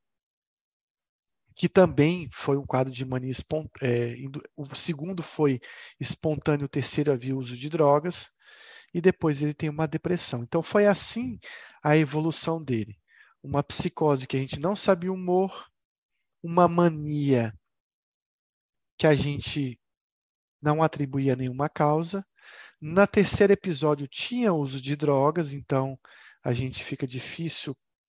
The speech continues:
considerar esse terceiro, e depois ele tem uma depressão, que também foi espontânea. O segundo e o te-, o quarto episódio foram espontâneos,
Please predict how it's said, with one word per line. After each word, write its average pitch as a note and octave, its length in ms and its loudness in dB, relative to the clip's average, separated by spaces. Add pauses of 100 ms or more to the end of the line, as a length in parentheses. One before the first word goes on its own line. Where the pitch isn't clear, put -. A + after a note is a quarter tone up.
(540)
considerar C3 840 2
esse B2 220 -6
terceiro, D#3+ 680 -4 (480)
e F#3 80 -2
depois E3 380 2
ele D#3+ 100 2
tem E3 160 -2
uma E3+ 180 0
depressão, E3 800 -2 (920)
que - 160 -6
também D3 380 0
foi D3 220 -4
espontânea. B2 800 -8
O E3+ 120 -8 (140)
segundo G3 800 -4
e F3+ 80 -4
o E3+ 80 -2
te-, E3+ 240 -4
o D#3 120 -6
quarto B2+ 380 -2
episódio D#3+ 520 -2
foram F3+ 240 -8
espontâneos, D#3 960 -4